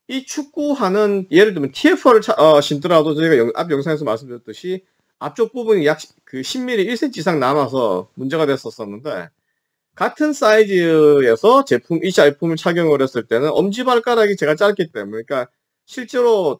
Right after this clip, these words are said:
발을 든 상태에서 길이를 재면, 어, 발 뒤축에서 엄지발가락까지의 길이가 이백사십삼 밀리 정도 나오고 두 번째 발가락 이백칠십 밀리 정도 나오거든요. 그러니까 사 센치 이상 차이 나는 부분은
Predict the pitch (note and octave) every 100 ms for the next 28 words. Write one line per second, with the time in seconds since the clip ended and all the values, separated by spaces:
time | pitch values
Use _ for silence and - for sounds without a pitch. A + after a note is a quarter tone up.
0 | _ D3+ F#3+ A3 G3 E3 A#3+ B3+ G3+ F3+
1 | F#3 F3 E3 G#3+ G#3 F3+ F3 C3+ A#2 C3+
2 | C#3 A2+ F2+ _ _ _ _ _ F#2+ G#2+
3 | A2 F3 F#3 C#3+ F#3+ F3+ E3+ C3+ D3 E3
4 | D#3+ E3+ E3 D3+ C#3 C3 C3 D3+ C#3+ A#2
5 | B2+ D#3 - A#2+ - C3 B2+ C3+ B2 A2+
6 | G#2+ E2+ F2+ A#2+ E3+ F#3+ _ _ B2+ D3
7 | D#3+ D3 B2 D3 A2 G2+ C3+ D#3+ D#3 D#3+
8 | C#3 G#2+ F#2+ D#2+ D2+ C#2+ F2 C3+ D3 D3
9 | C#3 C#3 D#3 F#3+ F#3 D#3 D3+ E3+ D#3 C#3+
10 | B2 B2 A2+ G#2+ E3+ B3+